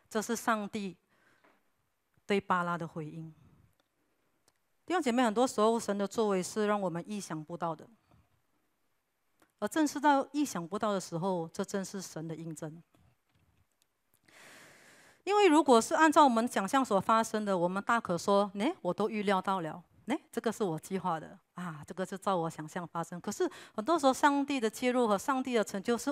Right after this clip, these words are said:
哇，超乎你所求所想的。这个是 Winnie Home One，哦，呃，<laughs> 这个我，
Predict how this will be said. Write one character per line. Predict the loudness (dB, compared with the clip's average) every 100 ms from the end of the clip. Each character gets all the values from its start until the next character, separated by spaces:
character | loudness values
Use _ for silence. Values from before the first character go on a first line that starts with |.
| -2
哇， | 0 2 0 -4
超 | -2 0
乎 | 0 -2
你 | -2
所 | -4 -4 -4
求 | -2 -4 -4 -6 _ _ _
所 | -10 -10
想 | -8 -12 -14
的。 | -20 _ _ _ _ _ _ _ _ 0
这 | 4
个 | 4
是 | 4 4 2 2
Winnie | 0 0 0
Home | 0 0
One， | 2 2 2 -8 -16 _ _ _ _
哦， | -6 -4 -4 -8 _ _ _ _ _ _ _ _
呃， | 4 6 6 6 6 8 6 4
<laughs> | -12 -16 -20 -20 _ _ _
这 | 0
个 | 0 2
我， | 0